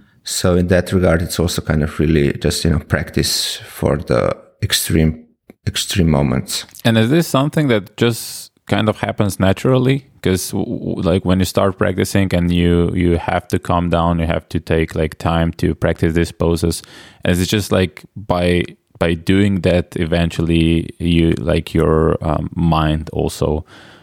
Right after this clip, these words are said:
Speaker 2: relaxes? Or is it something you, like, have to work to, towards?
Speaker 1: Some of that comes naturally,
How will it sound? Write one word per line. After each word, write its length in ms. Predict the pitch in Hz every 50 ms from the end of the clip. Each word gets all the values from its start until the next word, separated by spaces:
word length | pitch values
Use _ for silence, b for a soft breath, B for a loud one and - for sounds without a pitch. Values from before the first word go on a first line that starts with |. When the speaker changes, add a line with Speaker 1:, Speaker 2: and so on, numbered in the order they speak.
| B B
Speaker 2:
relaxes? 800 | - 80 80 76 73 78 78 - - - 80 78 - - - - - _ _ _ _ _ -
Or 180 | - 80 80
is 140 | 80 80 76
it 100 | 82 76
something 340 | - 82 80 78 - 85 78
you, 340 | - 82 80 80 80 80 80
like, 220 | 80 80 78 73
have 240 | - - 82 80 -
to 100 | - 87
work 400 | 80 78 80 78 76 - _ - - - _ _ _ -
to, 520 | - 82 78 78 78 78 76 78 - - -
towards? 480 | - - 78 78 78 78 - - - - _ _ -
Speaker 1:
Some 420 | - - - - - 135 135 165
of 40 | 170
that 220 | 165 143 - - -
comes 300 | - 139 143 147 - -
naturally, 600 | 107 104 113 - - 214 214 202 196 196 196